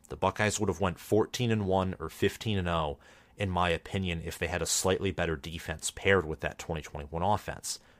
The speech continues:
But then you go back to the Big Ten, and you go to the fact that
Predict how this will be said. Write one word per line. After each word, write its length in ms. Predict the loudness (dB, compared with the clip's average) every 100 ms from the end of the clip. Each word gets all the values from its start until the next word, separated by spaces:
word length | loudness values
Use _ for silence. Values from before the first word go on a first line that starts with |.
| _ _ _ -8
But 100 | 2
then 140 | 4
you 80 | 8
go 140 | 8
back 260 | 8 4 0
to 80 | -6
the 80 | -8
Big 220 | -10 -10
Ten, 300 | -8 -8 -10 -20 _ _ _ _ _ _ _
and 400 | 4 6 6 4
you 140 | 0 4
go 240 | 8 8
to 140 | 6 0
the 80 |
fact 500 | -4 0 2 2 -2
that 160 | -4 -4